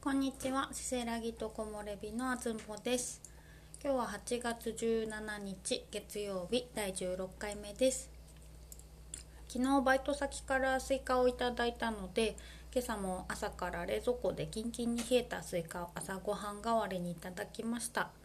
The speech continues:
スイカってなかなか自分じゃ買わないですけど、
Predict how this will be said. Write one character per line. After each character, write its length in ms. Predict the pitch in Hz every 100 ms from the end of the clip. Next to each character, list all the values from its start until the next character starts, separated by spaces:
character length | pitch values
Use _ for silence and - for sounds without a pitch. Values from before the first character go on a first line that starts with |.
| - - - - -
ス 140 | -
イ 60 | 269
カ 120 | -
っ 100 | 277
て 140 | 285 269
な 140 | 254
か 180 | - 254
な 140 | 247
か 160 | 247 226
自 160 | 196
分 240 | 208 226 220
じ 80 | 214
ゃ 20 |
買 180 | 220 220
わ 140 | 220
な 160 | 226 208
い 100 | 190
で 140 | 190
す 140 | 185 -
け 140 | 180
ど、 340 | 180 247 202